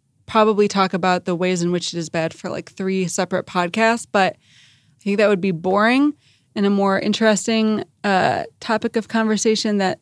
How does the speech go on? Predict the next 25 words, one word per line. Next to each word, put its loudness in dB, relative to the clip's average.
it -6
brought 2
up 0
is, -2
why 6
did 2
I 6
even 4
do 4
this? 0
Why 4
do 0
we 0
hate -2
read? -10
I 0
truly 2
don't 0
know. -6
Have 0
you 0
been 2
hate 2
reading, 2
Justin? 0